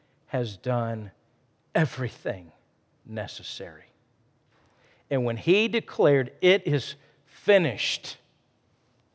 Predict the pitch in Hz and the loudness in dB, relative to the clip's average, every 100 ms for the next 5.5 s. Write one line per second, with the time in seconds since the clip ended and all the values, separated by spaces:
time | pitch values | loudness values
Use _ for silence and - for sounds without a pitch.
0 | _ _ _ _ _ _ _ _ _ _ | _ _ _ _ _ _ _ _ _ _
1 | _ _ _ _ - 107 117 92 - - | _ _ _ _ -16 -10 -10 -10 -12 -12
2 | 82 - - - _ _ _ _ _ _ | -12 -20 -20 -20 _ _ _ _ _ _
3 | _ _ _ _ _ _ _ _ _ _ | _ _ _ _ _ _ _ _ _ _
4 | _ 113 101 95 101 104 123 123 131 123 | _ -14 -14 -10 -8 -4 -2 -2 -2 -4
5 | 117 120 117 104 | -4 -6 -8 -8